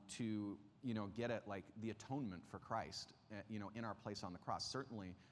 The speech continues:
a person has to believe that to become a Christian. Um, but I don't think the Bible li-, gives us a full list, because then people would believe those things and then reject everything else that they don't feel like believing, right?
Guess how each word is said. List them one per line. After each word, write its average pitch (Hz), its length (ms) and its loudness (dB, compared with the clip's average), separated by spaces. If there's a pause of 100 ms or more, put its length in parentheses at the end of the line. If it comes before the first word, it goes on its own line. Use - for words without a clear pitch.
(160)
a 104 40 2
person 107 300 2
has 107 220 2
to 113 80 0
believe 98 320 0
that 90 220 2
to 92 60 -8
become 90 280 -2
a 85 40 -4
Christian. 92 480 -4 (1400)
Um, 110 200 6
but 127 80 6
I 135 60 8
don't 185 140 4
think 208 140 4
the 185 60 2
Bible 147 240 8
li-, 139 100 8 (100)
gives 143 180 6
us 135 120 2
a 113 60 0
full 117 260 2
list, 104 420 4 (280)
because 123 260 6
then 147 140 8
people 170 260 6
would 127 140 10
believe 117 340 8
those 120 240 6
things 190 440 4 (100)
and 123 120 8
then 123 120 6
reject 117 440 4
everything 113 360 2
else 110 160 2
that 104 120 -4
they 104 80 0
don't 101 220 -2
feel 107 120 0
like 95 200 0
believing, 90 460 -2 (460)
right? 104 300 6